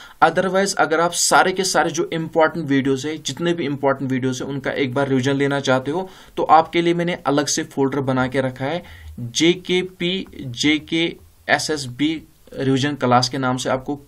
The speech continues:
एक फोल्डर मिल जाएगा। जब आप प्लेलिस्ट चेक करोगे,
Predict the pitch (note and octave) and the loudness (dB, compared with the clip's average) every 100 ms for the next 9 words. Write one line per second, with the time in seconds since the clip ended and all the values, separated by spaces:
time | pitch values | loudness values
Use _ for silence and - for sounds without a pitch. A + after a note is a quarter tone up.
0 | - D#3+ - - D3+ E3 F3 D#3+ C#3 C#3 | -6 -6 -8 0 2 4 4 2 4 4
1 | C#3 D#3 D3 C#3+ C#3+ C3+ C3 C#3 C3+ C#3 | 4 2 0 0 2 0 0 -2 -4 -4
2 | C3 B2+ C3+ F3 | -2 -2 -2 -6